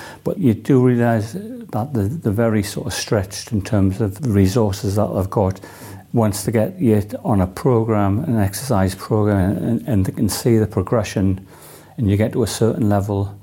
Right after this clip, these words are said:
then you get discharged sort of thing. Whereas on an ideal world, you, you'd hope to continue that physio. And even now, you know, I mean, because I'm very motivated, I, I do a lot of stuff off my own back.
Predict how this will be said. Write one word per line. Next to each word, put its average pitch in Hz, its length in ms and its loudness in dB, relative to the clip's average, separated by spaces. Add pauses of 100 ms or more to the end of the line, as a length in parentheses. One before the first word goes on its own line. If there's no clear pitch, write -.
(480)
then 101 460 2
you 107 160 0
get 98 240 -2
discharged 101 680 -2
sort - 360 -6
of - 40 -14
thing. 101 220 -2 (120)
Whereas 98 380 2 (460)
on 113 100 0
an 101 160 6
ideal 98 460 4
world, 95 400 4
you, - 60 -2
you'd 101 240 2
hope - 320 -2
to 92 220 0 (160)
continue 98 640 2
that 98 260 2
physio. 98 640 2
And 127 160 6
even 110 360 6
now, 117 260 4
you 113 120 6
know, 110 160 4
I 123 260 0
mean, 110 220 6
because 117 320 -2
I'm 113 120 4
very 113 220 4
motivated, 107 600 4
I, 104 260 0
I - 20 2
do 120 180 2
a 117 40 4
lot 110 140 4
of 101 80 0
stuff - 440 -6 (560)
off 104 220 -4
my 110 160 2
own 101 240 2
back. 107 360 0